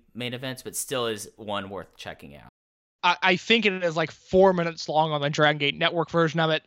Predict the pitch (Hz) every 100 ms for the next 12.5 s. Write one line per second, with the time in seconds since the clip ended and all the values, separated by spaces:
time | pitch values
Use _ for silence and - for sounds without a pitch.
0 | 165 165 165 139 - - 170 - 165 156
1 | 147 170 156 151 151 143 160 147 - 151
2 | 143 135 - 139 113 98 165 165 165 156
3 | 143 156 143 143 156 143 131 _ _ -
4 | 262 277 269 240 226 - 233 233 - -
5 | 190 202 196 185 202 269 262 190 226 220
6 | 220 196 - 226 233 220 202 185 180 202
7 | 214 185 - 185 175 180 165 - 170 170
8 | 165 - - - 170 160 - 220 196 190
9 | 185 165 165 165 175 156 147 180 175 165
10 | 156 156 156 - 190 190 202 190 - 190
11 | 185 180 175 165 156 139 135 170 214 -
12 | 175 180 196 190 180